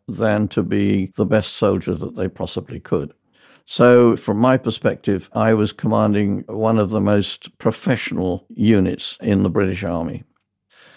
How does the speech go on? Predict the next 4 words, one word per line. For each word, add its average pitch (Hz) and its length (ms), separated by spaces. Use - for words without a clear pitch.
In 139 140
November 180 460
nineteen 143 420
eighty-one, 101 880